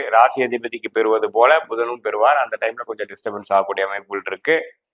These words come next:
மத்தபடி majority of the days கொஞ்சம் பரவாயில்லை. அதுக்கப்புறம் மாதத்தின் கடைசி ரெண்டாயிரத்தி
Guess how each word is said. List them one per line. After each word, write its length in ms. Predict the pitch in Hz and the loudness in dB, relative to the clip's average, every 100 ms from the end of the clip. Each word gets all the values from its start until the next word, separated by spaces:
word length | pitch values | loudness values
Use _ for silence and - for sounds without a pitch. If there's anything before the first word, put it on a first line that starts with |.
| _ _ | _ _
மத்தபடி 400 | - 135 156 160 151 | -2 0 2 2 4
majority 440 | 139 156 160 156 | 4 6 4 2
of 120 | 143 | 0
the 80 | 131 | 0
days 260 | 127 139 - | 0 -2 -4
கொஞ்சம் 240 | 123 107 | -4 0
பரவாயில்லை. 640 | 101 110 113 110 101 107 143 - _ _ _ _ _ - | 4 8 10 8 6 -2 -4 -6 _ _ _ _ _ -2
அதுக்கப்புறம் 540 | 127 143 143 160 175 180 - - | 2 2 4 8 8 6 2 4
மாதத்தின் 580 | 117 143 165 170 156 | 8 8 8 2 -2
கடைசி 420 | - 123 139 151 139 - - | 4 4 4 -2 -8 -8 -4
ரெண்டாயிரத்தி 680 | 113 123 139 143 139 - | 0 6 8 8 4 -10